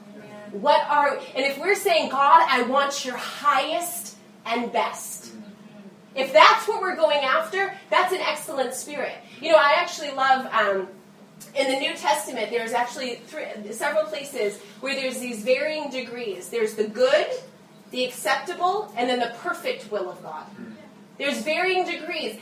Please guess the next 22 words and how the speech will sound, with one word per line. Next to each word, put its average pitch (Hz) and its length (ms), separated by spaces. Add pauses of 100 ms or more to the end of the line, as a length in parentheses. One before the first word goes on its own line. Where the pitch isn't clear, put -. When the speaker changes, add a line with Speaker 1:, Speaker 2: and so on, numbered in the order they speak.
(220)
Speaker 2:
And 311 100
there 440 160
are, 349 380
let's 359 180
just 480 180
be 508 80
honest, 285 440
it's 392 140
okay, 285 640
no 285 140
shame, 285 400
no 349 120
condemnation. 269 840 (300)
There 349 140
are - 180
definitely 370 440
people 349 320
that 302 100
are 302 140
kinda 311 180
like, 302 200
"I'm - 140